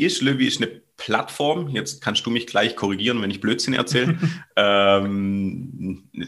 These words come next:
Speaker 1: oder eine Plattform, erstmal ein Angebot, eine Internetseite, je nachdem, wie man euch eben erreichen kann, äh, wo man dann die Möglichkeit hat, äh,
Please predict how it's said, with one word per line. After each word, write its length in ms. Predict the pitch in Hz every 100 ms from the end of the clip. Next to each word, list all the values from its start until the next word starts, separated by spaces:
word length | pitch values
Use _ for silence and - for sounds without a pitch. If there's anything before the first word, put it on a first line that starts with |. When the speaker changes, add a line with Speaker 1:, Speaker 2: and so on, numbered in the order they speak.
| -
Speaker 1:
oder 120 | -
eine 100 | -
Plattform, 420 | - - 113 98
erstmal 360 | - 107 - 92
ein 40 | 117
Angebot, 300 | 131 120 120
eine 100 | 107
Internetseite, 540 | 110 113 113 98 98
je 80 | 98
nachdem, 340 | 98 92 107 104
wie 80 |
man 120 | 101 90
euch 80 | -
eben 140 | 101
erreichen 340 | 95 110 135 139
kann, 320 | 127 127 123
äh, 240 | 95 98
wo 100 | 104
man 120 | 104
dann 120 | 101 98
die 100 | 98
Möglichkeit 680 | 104 - 107 - 101 98
hat, 240 | 101 - -
äh, 340 | 90 90 95